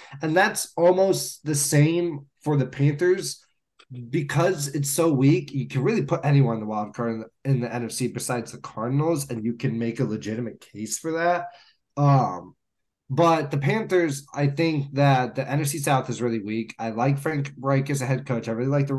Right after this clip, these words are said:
uh, coaching staff. Their defensive line is really good, good, uh, decent defense.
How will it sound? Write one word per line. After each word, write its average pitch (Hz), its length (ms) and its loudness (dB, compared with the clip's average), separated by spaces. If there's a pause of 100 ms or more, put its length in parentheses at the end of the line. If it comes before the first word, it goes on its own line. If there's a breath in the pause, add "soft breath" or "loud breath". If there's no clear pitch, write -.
uh, 110 260 -6
coaching 117 360 -4
staff. 98 400 -8
Their 113 120 -8
defensive 139 720 0
line 117 400 -4
is 135 140 -2
really 131 220 0
good, 127 480 -2
good, 135 340 -2
uh, 120 180 -6
decent 147 440 -2
defense. 156 540 -4